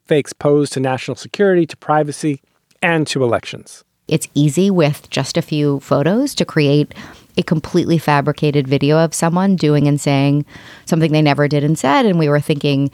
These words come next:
Speaker 2: you know, what about the presidential campaign coming up and the campaigns across the world? And what are the implications gonna be for the power that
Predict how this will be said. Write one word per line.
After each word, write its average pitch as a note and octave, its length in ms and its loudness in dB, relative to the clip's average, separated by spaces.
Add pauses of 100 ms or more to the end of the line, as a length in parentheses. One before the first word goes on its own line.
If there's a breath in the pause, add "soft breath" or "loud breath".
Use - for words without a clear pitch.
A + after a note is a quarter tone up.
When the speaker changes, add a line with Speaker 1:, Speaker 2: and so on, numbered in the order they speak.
(240 loud breath)
Speaker 2:
you E3 80 -2
know, D3+ 80 2
what C3+ 200 -2
about D3+ 240 2
the E3+ 80 -6
presidential F#3 580 0
campaign G3+ 560 0
coming E3+ 340 2
up C3+ 220 0
and C3+ 220 0 (240 loud breath)
the D#3 100 -4
campaigns D3+ 540 -2
across F#3 400 -2
the G3 80 0
world? G3 600 -2
And E3 200 4
what D3+ 120 4
are D#3+ 100 4
the D3+ 160 2
implications C#3+ 640 -4
gonna C#3 180 0
be C3+ 360 0
for C3+ 640 0 (340 soft breath)
the D#3+ 100 2
power G3 640 0
that D3+ 220 -2